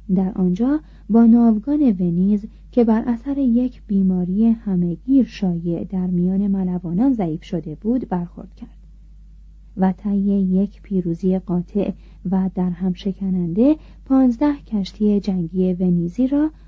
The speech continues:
با قریب دو هزار ملوان آن به تصرف درآورد. لوچانو در این جنگ جانش را از دست داد، اما برادرش آمبروجو که به جای او فرماندهی نیروی دریایی جنوا را به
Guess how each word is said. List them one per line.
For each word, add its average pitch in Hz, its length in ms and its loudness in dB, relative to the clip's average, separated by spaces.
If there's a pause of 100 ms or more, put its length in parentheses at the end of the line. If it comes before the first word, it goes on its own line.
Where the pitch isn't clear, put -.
(120)
با 214 180 2
قریب 185 420 -4
دو 196 220 -2
هزار 226 440 2
ملوان 220 460 4
آن 240 280 2 (240)
به 190 180 0
تصرف 180 720 -4
درآورد. - 500 -14 (1500)
لوچانو 320 580 6
در 254 300 0
این 254 200 4
جنگ 247 400 2
جانش 208 540 2
را 208 80 0
از 165 280 -6
دست 175 480 -10
داد، - 180 -16 (1000)
اما 190 320 2
برادرش 185 800 -4
آمبروجو 185 800 0 (300)
که 262 140 2
به 240 140 4
جای 254 220 2
او 233 160 0
فرماندهی 185 760 0
نیروی 185 460 0
دریایی 175 640 -4
جنوا 180 420 0
را 196 140 0
به 170 180 -6